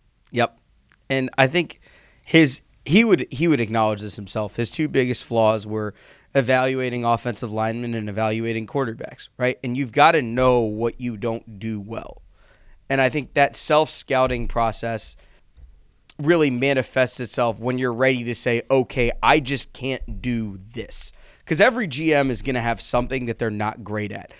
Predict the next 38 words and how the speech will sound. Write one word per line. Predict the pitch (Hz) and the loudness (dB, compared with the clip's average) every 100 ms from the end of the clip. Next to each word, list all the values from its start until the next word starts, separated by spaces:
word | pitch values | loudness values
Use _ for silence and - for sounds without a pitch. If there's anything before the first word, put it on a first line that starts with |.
| - - - | -20 -18 -4
And | 147 135 117 | -2 -2 -2
what | 175 | -4
you're | 180 | -2
not | 175 156 151 | -2 0 -2
great | 123 131 147 | -4 -2 0
at, | 147 | 0
you're | 131 120 | -4 -10
gonna | 101 139 156 | -2 0 0
have | 120 127 131 - | -4 -4 -6 -8
to | 120 | -12
give | 101 123 123 113 - | -6 -2 -2 -4 -2
off | 123 117 107 | 2 4 2
some | - - 123 | -4 -4 -4
of | 123 | -4
your | 113 107 | -8 -6
power | 120 117 117 | -2 -2 -2
to | 113 | -6
somebody | - 123 117 113 | -4 -4 -2 -4
that | 113 104 | -6 -6
does | 113 135 - | 2 2 2
it | - | -6
well, | 98 - | -10 -4
right? | - 131 - - - - | 2 2 2 -18 -20 -20
For | - 160 | -2 0
example, | 147 135 127 - - - | 4 8 8 6 -6 4
if | 151 135 | 6 8
you | 147 190 | 8 10
have | 180 160 143 | 10 10 8
issues, | 160 160 - 117 | 10 10 8 4
if | 117 135 | 2 4
you're | 151 | 4
New | 147 | 4
England | 135 127 110 - - | 2 0 -6 -10 -2
having | 131 131 131 | 4 4 4
issues | 131 - 127 | 2 0 -2
drafting | 110 123 - 113 | 2 0 0 -2
wide | 117 113 | 0 -2
receivers, | 107 117 107 - | -4 -8 -10 -10